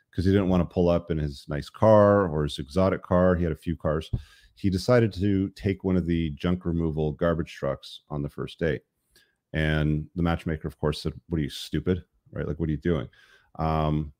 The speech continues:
so people go a little bit too far with this, trying to hide or to, or to dissolve or to make it, uh, a little more downplayed.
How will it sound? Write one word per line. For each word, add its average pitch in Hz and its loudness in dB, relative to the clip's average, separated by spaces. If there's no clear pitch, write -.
so 117 -2
people 143 4
go 120 8
a - 10
little 101 6
bit 90 0
too - -4
far 78 0
with 73 -2
this, 69 -10
trying 80 -2
to 80 -4
hide 78 0
or 73 -4
to, 71 -6
or 80 -8
to - -14
dissolve 76 0
or 73 -4
to - -6
make 78 0
it, 69 -6
uh, 71 0
a 87 -4
little 90 8
more 82 4
downplayed. 76 -2